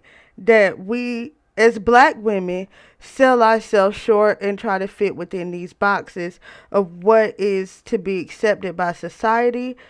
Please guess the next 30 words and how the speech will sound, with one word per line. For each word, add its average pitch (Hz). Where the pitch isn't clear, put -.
when 202
we 240
need 202
to 202
start 170
setting 175
the 165
norms. 156
Ellen 302
DeGeneres, 202
honey, 226
let 254
me 294
tell 277
you 220
how 214
I -
really 202
feel 196
about 175
Ellen. 208
'Cause, 254
see, 240
Ellen 381
had 262
Tiffany 233
Haddish 226
on 202
her 180
couch, 208